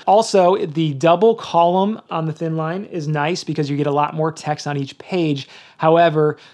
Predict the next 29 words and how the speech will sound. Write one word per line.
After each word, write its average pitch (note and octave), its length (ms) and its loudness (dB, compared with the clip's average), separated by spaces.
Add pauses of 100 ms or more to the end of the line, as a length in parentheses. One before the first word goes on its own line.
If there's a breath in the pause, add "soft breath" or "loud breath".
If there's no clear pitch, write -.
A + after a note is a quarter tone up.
(320 loud breath)
also, F3 400 0
that's D3 220 -2
a D3+ 40 -4
lot D3+ 260 2
more D3+ 220 -2
clutter D3+ 420 -4
on C#3+ 120 -2
each C#3 180 -6
page. C#3 220 -4
It's B2+ 120 -16
a B2+ 40 -10
lot C3 200 -6
more C#3 140 -6
to C3+ 60 -6
look F#3+ 260 -2
at E3 120 2
on D3+ 80 0
each C#3+ 220 -6
page. C#3 320 -4
And C#3+ 180 -8
so D3 160 -2
if C#3 100 -6
you're C#3+ 100 -4
using D#3 440 -2
it D3 140 -4
for C#3+ 140 -8
preaching, E3+ 560 -2
for C#3 160 -8
teaching, D#3+ 680 -4